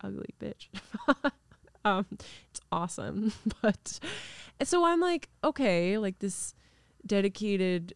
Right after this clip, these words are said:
um, group of Britney fans, this specific group is very much like, "Leave her alone. She's fine." And I, I am like that. I'm like, "Yeah, let's just let, leave her alone. What, is something wrong with her?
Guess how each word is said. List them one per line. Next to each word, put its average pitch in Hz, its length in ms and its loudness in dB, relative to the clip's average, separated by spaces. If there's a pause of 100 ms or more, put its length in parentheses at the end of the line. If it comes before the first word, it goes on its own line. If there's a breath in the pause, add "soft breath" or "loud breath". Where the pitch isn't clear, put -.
(140)
um, 160 720 0 (200)
group 185 280 2
of 175 200 -4
Britney 170 280 -2
fans, 160 560 -4
this 170 140 -4
specific - 720 -8 (100)
group 160 460 -2
is 170 140 -2
very 160 260 -2
much 160 320 -8
like, 160 360 -8 (380)
"Leave 180 260 -2
her 180 120 -2
alone. 160 480 -2
She's - 220 -10
fine." 143 340 -2 (300 loud breath)
And 233 120 2
I, 311 180 6 (760)
I 294 260 6 (180)
am 240 200 0 (500)
like 180 300 -2
that. 135 240 0
I'm 175 120 0
like, 180 180 -4 (280)
"Yeah, 170 460 -2 (240)
let's 190 260 -2
just - 280 -4 (340)
let, 160 240 -4 (240)
leave 175 240 -2
her 190 100 0
alone. 185 500 0 (360)
What, 165 260 -4 (460 soft breath)
is 190 180 2
something 233 240 2
wrong 233 160 4
with 233 80 -2
her? 269 240 0